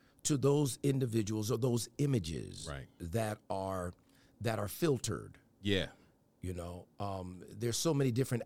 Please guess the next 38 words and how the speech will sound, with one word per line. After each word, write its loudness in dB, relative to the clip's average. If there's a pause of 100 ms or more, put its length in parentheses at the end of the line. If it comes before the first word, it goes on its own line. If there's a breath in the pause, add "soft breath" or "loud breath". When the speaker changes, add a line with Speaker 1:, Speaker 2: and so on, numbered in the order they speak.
Speaker 1:
apps -4
where -2 (140)
you 0
can -4
put -2
your 0
head -2
on -4
a -6
whole 2
nother 0
body. -2 (100)
<laughs> -10
Speaker 2:
Hey, 2
man, 4
as 0
they 4
say 2
in, -2
in -2
the 2
military, 0
just, -2
they're 6
just -4
popping 4
smoke. -6 (160)
Speaker 1:
That, 0
that's 4
Speaker 2:
<laughs> -
Yeah. 10
Speaker 1:
all. 4 (180)
That, 2
that, 2
that's 4
Speaker 2:
That's -2
Speaker 1:
all 6
Speaker 2:
it. 6